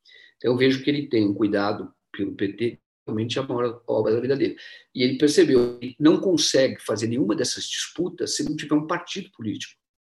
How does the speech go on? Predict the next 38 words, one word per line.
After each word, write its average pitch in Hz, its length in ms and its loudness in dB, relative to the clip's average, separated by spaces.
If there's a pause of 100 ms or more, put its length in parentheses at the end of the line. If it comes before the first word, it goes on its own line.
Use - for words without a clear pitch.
(320)
É 110 80 -12 (160)
por, 107 140 -2
por - 100 -14
isso - 100 -6
que - 80 -8
o - 40 -6
partido 113 340 -2
é 110 40 0
extremamente 104 800 2
importante. - 560 -18 (400)
É - 80 -2
um 147 220 2
partido 165 500 -2
político. 165 240 -2
Se 262 60 -2
não - 60 -2
tiver 247 540 0 (680)
um 151 80 4
partido 131 320 4
político, 139 340 6
mas - 160 4 (420)
você 165 180 2
fala 147 200 6
só - 160 0
o 185 80 2
P - 220 -14
T, 160 260 6
que - 120 -2
é - 20 2
um 113 60 -4
partido 110 360 -2
político. 107 280 -2 (240)
Não, 214 420 0
tem 202 240 0
outros 139 240 0
partidos - 320 -6
políticos 104 320 -4
importantes. - 640 -10